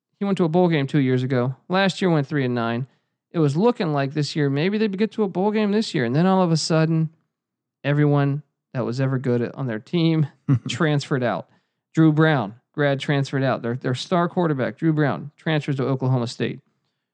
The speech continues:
Speaker 1: Their star wide receiver, Dylan Collie, transfers to B Y U. They got a couple other transfers, a few to Oregon State, a few to Utah. Uh, yeah,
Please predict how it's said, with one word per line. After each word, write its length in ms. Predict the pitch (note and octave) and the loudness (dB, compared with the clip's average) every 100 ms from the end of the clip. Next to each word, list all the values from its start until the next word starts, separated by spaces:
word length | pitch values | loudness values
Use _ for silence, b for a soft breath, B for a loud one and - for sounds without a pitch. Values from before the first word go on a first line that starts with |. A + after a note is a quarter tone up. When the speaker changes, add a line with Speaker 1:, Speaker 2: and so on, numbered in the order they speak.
| _ | _
Speaker 1:
Their 100 | B2+ | -6
star 280 | B2+ E3+ E3+ | -2 0 2
wide 160 | E3 D#3 | 4 2
receiver, 320 | D3 E3+ C#3+ | 0 0 2
Dylan 300 | C#3 C#3+ C3+ | 2 0 0
Collie, 400 | D#3+ D3 A#2 E2+ _ _ _ | 0 0 0 -6 _ _ _
transfers 460 | - F3+ E3+ E3 C#3+ | -4 0 0 0 0
to 80 | C#3 | 0
B 160 | C3+ | 0
Y 160 | C3 A#2 | 0 0
U. 280 | A#2 D#2+ C3+ - | -2 -6 -8 -8
They 100 | C3 | -2
got 140 | D3 | 0
a 40 | C#3+ | 0
couple 260 | F#3 E3+ | 0 0
other 140 | F3 D#3 | 0 0
transfers, 400 | D3 A#2 - - | -2 -6 -6 -6
a 40 | |
few 140 | F3+ E3+ | 2 2
to 60 | |
Oregon 300 | D#3 D#3 D3 | 4 2 0
State, 240 | C3+ C3 G2+ | 0 -2 -2
a 40 | |
few 200 | - D#3 | 0 0
to 60 | C3 | 0
Utah. 640 | A#2+ E3 G3 - F#2 C3 - _ _ _ _ _ - | 2 2 2 0 -4 -8 -16 _ _ _ _ _ -2
Uh, 360 | D3 D3+ D3 - _ _ | 2 4 2 -2 _ _
yeah, 380 | E3+ E3 G2+ | 0 0 0